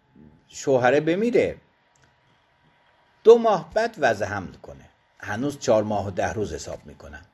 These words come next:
ممکنه شوهره بمیره، این چهار ماه و ده روز بگذره، هنوز ها-، وضع حمل نکرده، اون وضع حمل حساب می‌کنن. ابعد الاجلین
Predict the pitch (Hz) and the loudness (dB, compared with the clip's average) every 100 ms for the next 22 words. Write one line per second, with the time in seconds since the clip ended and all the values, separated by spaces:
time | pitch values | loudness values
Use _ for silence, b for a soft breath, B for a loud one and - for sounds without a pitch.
0 | _ _ _ b b b b b _ 160 | _ _ _ b b b b b _ -2
1 | 165 170 170 202 202 180 160 165 196 196 | 0 2 2 2 4 4 6 4 4 0
2 | 226 262 214 113 85 _ _ _ 202 220 | 0 2 2 2 -4 _ _ _ -10 -10
3 | 170 _ _ _ _ _ - 160 147 143 | -12 _ _ _ _ _ -4 2 4 4
4 | 143 143 143 139 135 143 131 160 196 165 | 4 2 0 0 2 2 2 0 -2 -2
5 | 185 185 226 240 170 98 - _ - 131 | -4 0 2 4 4 0 -6 _ -8 -4
6 | 160 208 190 - 131 131 98 123 123 117 | 0 0 -2 -4 -4 -4 -2 0 2 2
7 | 110 139 127 98 - 62 - - _ _ | -2 -2 -2 -6 -8 -12 -14 -20 _ _
8 | - 127 117 110 98 95 113 107 82 76 | -12 -10 -4 -2 -2 -2 -4 -4 -6 -8
9 | 90 65 73 71 82 85 b b _ 165 | -10 -12 -14 -16 -14 -14 b b _ 2
10 | 208 180 156 156 151 214 220 101 98 95 | 4 4 0 0 2 2 2 -2 -2 -2
11 | 95 90 73 | -2 -6 -10